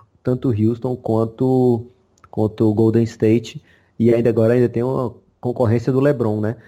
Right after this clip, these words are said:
Então, o que esperar? Cara, segunda rodada de playoffs, fazendo jogo duro, meio estilo Indiana Pacers do, do leste.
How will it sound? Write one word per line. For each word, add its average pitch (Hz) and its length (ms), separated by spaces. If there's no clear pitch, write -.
Então, 131 320
o 131 40
que - 160
esperar? 156 640
Cara, 117 320
segunda 131 440
rodada 127 360
de 123 80
playoffs, 117 640
fazendo 117 340
jogo 117 240
duro, 113 480
meio 117 220
estilo 117 340
Indiana 117 260
Pacers 98 500
do, 107 160
do 98 160
leste. 95 500